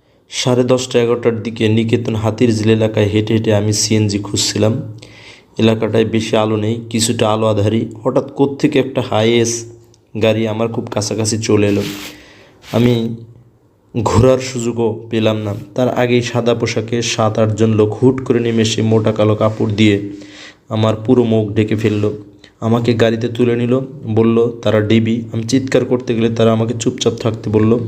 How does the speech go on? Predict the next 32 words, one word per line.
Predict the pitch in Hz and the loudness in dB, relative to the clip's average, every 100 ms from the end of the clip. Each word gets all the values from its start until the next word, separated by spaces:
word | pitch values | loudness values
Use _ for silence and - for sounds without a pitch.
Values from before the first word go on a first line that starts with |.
| - | -4
নইলে | 113 110 110 | 0 2 2
ক্ষতি | 110 113 107 | 2 0 2
হবে। | 104 95 90 - - - - - - - | 2 2 0 -10 -20 -20 -20 -20 -10 0
আমি | 139 | 2
বুঝতে | 131 131 135 | 4 2 0
পারলাম | 123 135 120 113 117 - - - | 0 0 0 -2 -6 -16 -20 -10
এদের | 123 127 127 | -6 -2 -2
হাত | 139 135 - | -2 -6 -6
থেকে | - 139 | -4 -4
ছুটে | - 123 127 | -2 2 4
যাওয়ার | 123 123 | 4 4
উপায় | 113 - 117 117 - - - | 0 -2 0 0 -2 -12 -14
আমার | 117 110 110 | -6 0 0
আর | 110 113 110 | 2 2 2
নেই। | 113 135 - - - - - 101 | 2 2 -2 -8 -16 -16 -6 0
গাড়িতে | 113 113 113 113 | 2 2 -4 0
চুপ | 147 143 - - | 4 4 2 -2
করে | 117 | 0
বসে | 110 113 | 0 -2
থাকলাম। | 110 104 98 90 - - _ _ _ - - - | -2 -2 -2 -8 -8 -20 _ _ _ -20 -20 -4
নিজেদের | 113 117 113 110 113 - - | 0 4 4 4 2 2 -4
ওরা | 123 120 113 | 2 2 2
ডিবি | 107 117 117 117 | 0 -2 0 0
পরিচয় | 117 113 110 110 | 2 2 4 2
দিলেও | 107 107 120 | 2 2 2
তাদের | 113 107 110 | 2 2 0
কথা | 110 113 113 | 0 -2 0
আমার | 110 113 110 | 0 0 0
কাছে | 110 120 | 0 -2
বিশ্বাসযোগ্য | 107 107 - 131 110 117 107 113 | -2 -2 0 0 0 0 2 4
মনে | 107 | 4
হয়নি। | 104 104 113 | 4 2 0